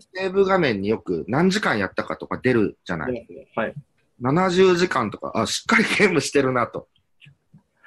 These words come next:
Speaker 2: あ、
Speaker 1: いうのはね、
Speaker 2: タスクなんですね。
Speaker 1: 自然と取れてるんだなと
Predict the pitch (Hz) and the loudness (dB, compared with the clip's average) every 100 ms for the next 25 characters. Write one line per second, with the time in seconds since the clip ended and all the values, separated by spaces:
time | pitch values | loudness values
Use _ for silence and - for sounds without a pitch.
0 | - - - 143 127 110 107 110 101 523 | -18 -14 -4 0 0 -2 -8 -6 -4 -4
1 | - 151 95 - - 135 190 _ _ - | -2 -2 -2 -8 -8 -10 -10 _ _ -4
2 | 190 208 254 254 - 339 - _ _ - | 0 2 2 -2 -2 0 -2 _ _ 0
3 | 139 113 107 87 - - | 2 2 -2 -6 -10 -16